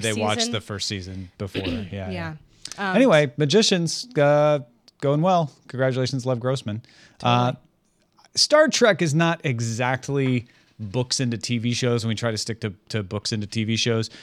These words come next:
Speaker 2: but it certainly has spawned an entire genre of books,
Speaker 1: Mm-hmm.
Speaker 2: and, and, and people love the Star Trek novels. Uh, so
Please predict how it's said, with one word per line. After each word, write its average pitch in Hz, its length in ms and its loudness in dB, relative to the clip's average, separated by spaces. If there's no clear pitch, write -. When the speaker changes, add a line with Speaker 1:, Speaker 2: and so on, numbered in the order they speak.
Speaker 2:
but 123 100 -8
it - 60 -6
certainly 180 320 -2
has 123 160 -2
spawned 131 400 0
an 107 100 -6
entire 110 640 -4
genre 110 440 -2
of 92 300 -10
books, - 500 -2
Speaker 1:
Mm-hmm. 180 300 -10
Speaker 2:
and, 107 140 -4
and, 107 340 -4
and 113 160 -6
people 113 340 -4
love 107 280 0
the 107 100 -6
Star 117 180 -2
Trek 107 240 -4
novels. 104 460 -4
Uh, 113 180 -2
so 196 260 0